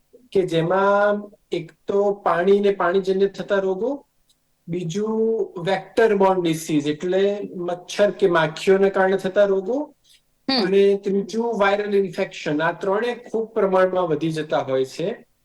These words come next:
Speaker 2: હમ.
Speaker 1: ક્લાસિકલ જોવા જઈએ તો આપણા ત્યાં પાણીને થતા રોગો જેમ કે કોલેરા, ટાઇફોઇડ,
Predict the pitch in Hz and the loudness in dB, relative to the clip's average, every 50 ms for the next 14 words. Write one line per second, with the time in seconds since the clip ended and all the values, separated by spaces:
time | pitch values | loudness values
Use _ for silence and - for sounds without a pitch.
0 | _ _ _ _ _ _ _ - 233 226 202 165 165 160 - 226 220 226 214 214 | _ _ _ _ _ _ _ -6 -4 0 0 0 0 0 -2 -2 0 0 0 0
1 | 220 190 175 175 196 202 214 202 202 202 214 214 208 202 196 202 - 202 196 202 | -2 -4 0 2 4 4 4 4 2 0 2 4 2 2 2 0 0 2 2 2
2 | 202 208 208 - 170 165 160 190 196 196 196 - - 196 190 190 196 196 190 - | 2 0 -2 -2 -4 -6 -4 -2 -4 -4 -4 -2 -2 -2 0 0 -2 -4 -4 -6
3 | 170 160 160 170 185 190 202 202 190 190 180 - 202 190 185 190 185 180 180 190 | -6 -4 -4 -2 -2 -2 -4 -4 -6 -8 -6 -4 -2 -2 -2 -2 -2 -2 -2 -2
4 | 185 185 175 170 180 180 175 175 165 160 - - 180 175 180 180 175 175 - - | -2 -2 -2 -4 -4 -4 -4 -4 -8 -12 -8 -4 -2 -2 -2 -2 -4 -8 -6 0
5 | 170 160 160 160 175 175 170 165 165 165 165 165 165 165 160 - - - 160 156 | 0 2 4 4 4 2 2 2 0 0 -2 -2 -6 -10 -14 -14 -8 -2 -2 0
6 | 156 156 156 - - 170 165 165 165 165 165 165 160 156 156 160 | 0 -2 -4 -2 0 2 2 2 2 2 0 -4 -6 -6 -10 -14